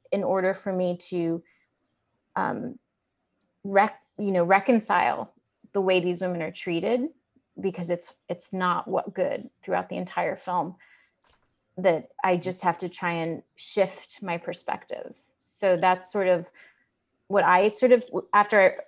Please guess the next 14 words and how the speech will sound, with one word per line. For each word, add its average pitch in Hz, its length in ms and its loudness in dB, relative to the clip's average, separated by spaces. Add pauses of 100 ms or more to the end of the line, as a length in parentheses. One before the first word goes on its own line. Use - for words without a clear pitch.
(160)
you 214 120 -4
know, 196 100 0
I 175 80 2
got 190 180 4
your - 120 -2
question 190 640 0 (180)
today, 170 400 0 (100)
that's 190 240 0
sort 196 140 -2
of 180 120 -2
what 180 100 0
I 170 120 0
realized, - 720 -2
because 175 340 -10